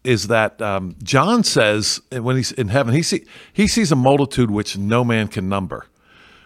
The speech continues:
We, we do not have that kind of language when it comes to the lost that I know of anywhere. Now, wh-, what, uh, a lot of people go to i-, is what Christ said there in Matthew.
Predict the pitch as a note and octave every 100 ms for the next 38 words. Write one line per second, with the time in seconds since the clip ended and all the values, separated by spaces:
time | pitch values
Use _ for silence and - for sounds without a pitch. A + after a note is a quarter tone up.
0 | _ A#2 C3+ - C3 E3 A#3 A#3 F3 D#3
1 | C3+ D3+ C3 B2+ B2 C3+ A#2 F#2+ G2 A#2+
2 | A#2 F#2+ F2+ G#2+ G#2+ G#2 - A2+ G#2 -
3 | G2+ F#2 G2 G#2 C#3+ - - - - _
4 | _ _ _ _ _ G#2 A#2+ B2 B2 A#2+
5 | A#2+ A#2 G#2+ B2 F#3 G#2+ F#2+ A2+ G#2+ -
6 | - - B2 B2 - C3+ C#3 _ - C3
7 | G#2+ A2+ C3+ E3 D3+ A#2 A#2 A2+ - A#2
8 | A2+ A#2 C3 A2 A#2+ G2+ G#2 - B2+ A#2+
9 | - A2 A2 G#2 A2 C3 - G2+ G2